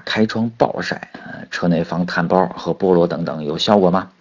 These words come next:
新车多长时间可以让宝宝放心地坐进去？你说到这个啊，我想起一件事情，那个时间大概是二零零五年到零六年，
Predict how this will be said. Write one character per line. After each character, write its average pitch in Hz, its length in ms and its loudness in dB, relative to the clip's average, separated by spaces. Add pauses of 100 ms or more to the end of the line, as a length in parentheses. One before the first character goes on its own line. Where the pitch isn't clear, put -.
(600)
新 117 280 4
车 113 160 0
多 151 240 2
长 107 160 -4
时 80 140 -4
间 78 160 -4
可 78 160 -6
以 - 20 -2
让 69 180 -2
宝 - 120 -8
宝 - 160 -10
放 - 300 -4
心 160 200 -2
地 147 100 2
坐 - 180 -4
进 - 120 -12
去？ - 160 -18 (920)
你 92 400 4
说 113 160 4
到 113 100 8
这 113 160 6
个 - 100 2
啊， 58 220 -2
我 58 160 0
想 - 260 0
起 - 180 -4
一 57 100 -6
件 78 140 -4
事 - 180 -4
情， - 160 -10 (120)
那 - 120 -6
个 - 80 -10
时 - 160 -2
间 90 160 2
大 80 160 -6
概 82 160 -2
是 - 220 -6
二 87 200 0
零 87 220 0
零 92 160 2
五 - 180 -2
年 78 600 0
到 71 360 -2
零 80 180 -2
六 127 220 2
年， - 220 -12